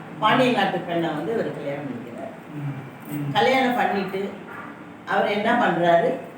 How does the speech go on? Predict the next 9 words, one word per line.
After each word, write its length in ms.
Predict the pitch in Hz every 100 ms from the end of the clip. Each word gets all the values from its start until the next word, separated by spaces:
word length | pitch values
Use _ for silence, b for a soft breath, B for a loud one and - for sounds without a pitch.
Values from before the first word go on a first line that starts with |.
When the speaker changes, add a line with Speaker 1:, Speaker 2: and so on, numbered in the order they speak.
| -
Speaker 2:
ம். 280 | 160 151 143 - - -
Speaker 1:
அஹ், 500 | 247 226 196 165 -
ரெண்டு 320 | 226 240 262
படையும் 420 | 254 233 233 240 -
சேர்ந்து 520 | 226 226 214 262 269 -
இந்த 180 | 185 190
மாதிரி 220 | 202 202 202
போருக்கு 420 | 208 180 165 160
போறாங்க. 260 | 160 156